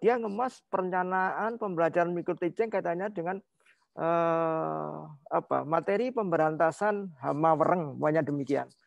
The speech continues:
Maka ya boleh diikutkan di lomba ini, di micro teaching kan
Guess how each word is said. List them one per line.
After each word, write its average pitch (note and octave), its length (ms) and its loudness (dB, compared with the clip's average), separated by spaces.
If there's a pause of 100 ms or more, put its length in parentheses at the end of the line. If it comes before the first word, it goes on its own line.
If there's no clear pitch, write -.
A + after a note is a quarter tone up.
(340)
Maka C#4+ 320 0 (400)
ya E3 400 2
boleh C#4 400 6 (160)
diikutkan F#3 720 0
di F3 80 0
lomba E3+ 240 0
ini, E3 400 -2 (640)
di F3 160 2
micro F3 400 -2
teaching E3 640 -6
kan D#3 400 -2